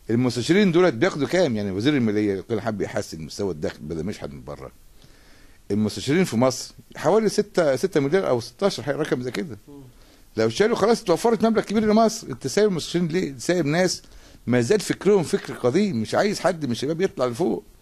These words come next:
Speaker 1: مش عايز الخ-، مش عايز الخبرة السليمة تطلع. عايزين يفضلوا هم يحطوا نفس الم-، المخططات ونفس المساوئ اللي هم حاطينها. يا راجل،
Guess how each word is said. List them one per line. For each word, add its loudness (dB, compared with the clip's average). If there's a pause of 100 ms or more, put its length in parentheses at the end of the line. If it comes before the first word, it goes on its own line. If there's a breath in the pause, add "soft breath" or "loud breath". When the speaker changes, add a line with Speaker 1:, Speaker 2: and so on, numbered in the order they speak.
(420 loud breath)
Speaker 1:
مش 2
عايز 4
الخ-، -6
مش 0
عايز 4
الخبرة 0
السليمة 0
تطلع. -2 (920 loud breath)
عايزين 2
يفضلوا 4
هم 2
يحطوا 0
نفس -2
الم-، -2
المخططات 0
ونفس -2
المساوئ 2
اللي 0
هم 2
حاطينها. 0 (800 soft breath)
يا 2
راجل، 0